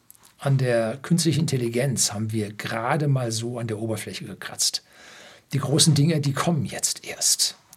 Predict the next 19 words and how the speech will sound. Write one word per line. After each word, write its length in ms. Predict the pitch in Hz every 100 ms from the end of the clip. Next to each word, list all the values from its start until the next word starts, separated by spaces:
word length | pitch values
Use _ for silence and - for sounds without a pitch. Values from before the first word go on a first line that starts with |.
| - _ -
Aber 400 | 113 110 110 -
auch 220 | 139 -
hier 180 | 160 175
ist 140 | 147
Old 260 | 180 135 127
Europe, 320 | 147 185 180 - - - -
äh, 140 | 139 139 135 - _ _ _ _ _ _ _ _ _ -
zunächst 500 | - 139 170 - 190
mal 120 | 135
bemüht, 480 | 127 127 165 190 156
die 80 |
ganze 280 | 135 131 147
Geschichte 380 | 135 - - 123
zu 300 | - 127 123
regulieren. 840 | 131 113 113 101 113 117 92 92
Also 200 | 98 113
die 160 | 110 113
K 180 | 107 151
I 320 | 139 175